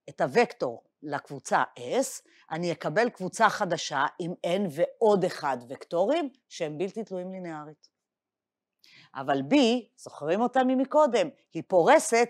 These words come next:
עם N וקטורים. קיבלנו סתירה למשפט ההחלפה. קיבלנו בלתי תלויה עם N ועוד אחד, פורסת עם N. ומה אמר משפט ההחלפה?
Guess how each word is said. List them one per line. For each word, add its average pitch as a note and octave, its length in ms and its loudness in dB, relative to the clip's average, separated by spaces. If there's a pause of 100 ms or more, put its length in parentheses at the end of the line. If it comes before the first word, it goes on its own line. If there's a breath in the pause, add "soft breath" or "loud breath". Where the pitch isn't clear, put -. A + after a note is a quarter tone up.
עם C#4 200 2
N D#4+ 300 4
וקטורים. A#2 420 -8 (1200 soft breath)
קיבלנו F3 400 0
סתירה E3 440 -6 (100)
למשפט E3 480 -8
ההחלפה. F3 480 -8 (360)
קיבלנו F3 560 2
בלתי G#3 460 -2
תלויה E3 340 -2
עם C#3+ 180 -4
N F#3 260 -4
ועוד B3+ 200 4
אחד, D#4 360 4 (340)
פורסת G#3+ 640 2
עם A3 160 -4
N. C#3 260 -10 (360)
ומה D3+ 240 -2
אמר G#3+ 200 0
משפט A#3 420 -2
ההחלפה? B3 520 0